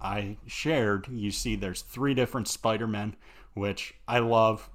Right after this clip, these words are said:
I don't know if the players got together on that, but then you got James P. Sullivan. He rolls over, <laughs> he rolls over a pretty easy pitch, but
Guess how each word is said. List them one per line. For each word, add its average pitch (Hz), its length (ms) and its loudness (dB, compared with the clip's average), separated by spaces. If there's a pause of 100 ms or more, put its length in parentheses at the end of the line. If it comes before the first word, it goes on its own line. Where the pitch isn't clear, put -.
(120)
I 98 140 -6
don't 110 200 2
know 110 200 0
if 98 140 -8
the 104 60 -4
players 104 420 -2
got 104 200 -2
together 98 420 -4
on 117 200 0
that, 123 260 -2 (340)
but 123 140 2
then 151 160 6
you 139 120 4
got 127 240 2
James 113 420 -4
P. 113 300 -6
Sullivan. 87 720 -6 (360)
He 151 140 2
rolls 170 380 6
over, 117 400 4 (100)
<laughs> - 80 -10
he 170 160 0
rolls 143 300 2
over 127 260 0
a 107 40 -2
pretty 120 420 -6
easy 107 300 -2
pitch, - 460 -8 (520)
but 131 300 6